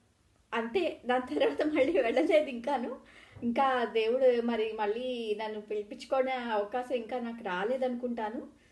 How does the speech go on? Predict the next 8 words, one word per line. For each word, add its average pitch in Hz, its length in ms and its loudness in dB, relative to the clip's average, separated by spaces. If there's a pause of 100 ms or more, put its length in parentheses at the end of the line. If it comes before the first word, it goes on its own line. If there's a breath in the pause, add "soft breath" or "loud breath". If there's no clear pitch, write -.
(360 soft breath)
So 254 160 2
కాబట్టి 294 680 -2 (680)
ఆ 202 220 -2 (120)
పూర్వజన్మ 254 420 2
మరి 294 320 0
నా 208 260 0
ఏజ్‌లో 262 360 2
వెళ్ళుంటాను. 277 680 2